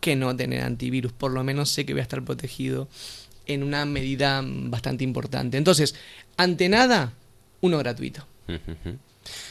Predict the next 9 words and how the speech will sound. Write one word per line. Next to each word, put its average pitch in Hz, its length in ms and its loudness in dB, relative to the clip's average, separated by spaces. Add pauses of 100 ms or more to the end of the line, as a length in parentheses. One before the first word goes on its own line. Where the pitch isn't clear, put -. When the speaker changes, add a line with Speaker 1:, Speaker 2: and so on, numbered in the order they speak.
(240)
Speaker 2:
D'acord, 98 460 2
és 120 120 2
a 127 60 2
dir 117 200 -2
que, 127 140 4 (440)
em, 104 840 0
el 113 240 2
potencial 123 520 0
d'actualització 113 1080 4